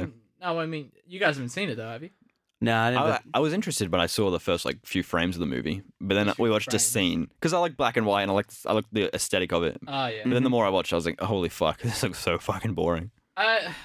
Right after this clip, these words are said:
Speaker 1: okay, look, it's, 'cause this is a two thousand five film directed by George Clooney.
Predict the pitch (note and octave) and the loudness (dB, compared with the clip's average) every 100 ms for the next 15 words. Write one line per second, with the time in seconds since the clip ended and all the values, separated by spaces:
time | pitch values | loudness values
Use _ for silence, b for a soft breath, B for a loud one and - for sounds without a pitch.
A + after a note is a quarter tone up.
0 | B B _ _ _ - G3+ D#3+ C3 C#3+ | B B _ _ _ -6 -4 0 0 0
1 | C#3+ D3 C#3+ D3+ E3 E3 F3+ D3 - F3 | -2 -4 -10 -2 -2 -2 -8 -10 -2 0
2 | D#3 C#3 B2+ B2+ C3 B2 A#2+ C3 A#2+ A#2 | 0 0 -2 -2 -6 -8 -10 -10 -10 -10
3 | A2+ A2+ A2 - C#3 A2 B2+ | -10 -12 -12 -6 -4 -6 -12